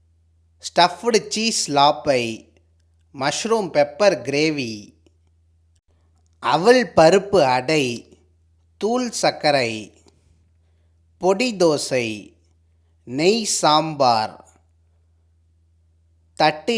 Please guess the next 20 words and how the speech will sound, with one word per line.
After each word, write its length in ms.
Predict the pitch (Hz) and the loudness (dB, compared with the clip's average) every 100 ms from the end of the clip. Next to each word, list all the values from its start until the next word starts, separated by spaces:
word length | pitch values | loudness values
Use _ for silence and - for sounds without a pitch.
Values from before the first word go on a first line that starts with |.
| 196 | -2
இட்லி, 380 | 135 127 127 117 113 - _ _ _ _ _ _ - | -4 -6 -6 -6 -8 -16 _ _ _ _ _ _ -6
முருங்கைக்காய் 680 | 147 214 240 233 - 190 143 | -2 0 0 -2 2 2 2
கெட்டிக்குழம்பு, 880 | 135 147 220 202 - 156 131 117 113 107 - _ _ _ _ _ _ _ _ - | -2 -4 -6 -8 -2 0 0 -2 -6 -8 -12 _ _ _ _ _ _ _ _ -6
குதிரைவாலி 680 | 170 233 254 226 185 151 127 | 0 4 4 4 4 2 0
தயிர் 380 | 147 175 240 233 | 2 2 0 -2
சாதம், 580 | 202 151 139 120 107 92 - _ - - - - - _ _ _ _ _ | 2 2 2 -2 -6 -12 -20 _ -16 -14 -16 -20 -20 _ _ _ _ _
மாங்காய் 640 | 135 147 175 214 202 196 147 - | 0 6 6 6 8 8 6 4
தொக்கு. 380 | 156 156 - 147 117 | 2 4 2 2 0
இது 220 | 127 156 | -2 -2
கூடவே 340 | 160 175 190 226 143 | 2 2 4 2 0
டெசர்ட் 380 | 151 156 233 - | 0 2 0 2
கவுண்டர்ல 460 | 196 175 160 143 139 | 0 2 0 2 2
லைவா 360 | 139 147 165 196 - | 2 0 0 -2 0
கொரியன் 440 | 160 190 202 175 127 | 0 2 0 0 -2
கிரீம் 340 | 170 190 196 147 | 0 0 0 0
பன், 260 | 143 143 120 | 0 0 -4
டேட்ஸ் 400 | 123 175 202 196 131 | -2 0 0 -4 -6
பீடா, 380 | 151 151 143 131 - | -2 0 0 -2 -2
ஹனி 280 | 147 180 202 - | 0 0 0 -2
கேக், 320 | 151 143 | -2 -2